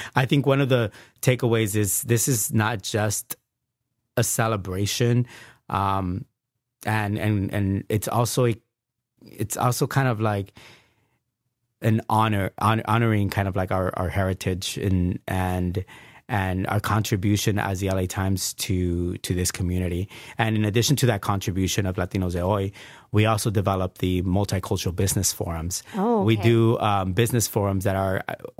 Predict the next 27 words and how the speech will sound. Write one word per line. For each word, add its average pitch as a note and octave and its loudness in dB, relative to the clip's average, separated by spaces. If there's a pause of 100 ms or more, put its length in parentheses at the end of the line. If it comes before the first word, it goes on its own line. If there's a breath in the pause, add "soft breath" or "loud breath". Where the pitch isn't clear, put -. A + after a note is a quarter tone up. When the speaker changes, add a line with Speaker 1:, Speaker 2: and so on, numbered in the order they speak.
Speaker 1:
that G2+ 2
are, F#2 -2 (460 loud breath)
um, F2+ 0
Asian, A#2 4
African G#2 -2
American, G#2+ 2
Latino, A2 2
L F#2+ -2
G F#2+ -4
B F#2+ -2
T, G#2+ 2
women. G#2 0 (500 loud breath)
Um, F#2+ 0
we G2+ 2
do G#2+ 2
six - 0
throughout A#2+ 2
the B2 0
year, G#2+ 0 (440 soft breath)
and G#2+ 2
those A2+ 4
are A2+ 2
also A#2 2
focused G#2+ -2
on, G2+ 0 (440 loud breath)
on G2 -2
the F#2 0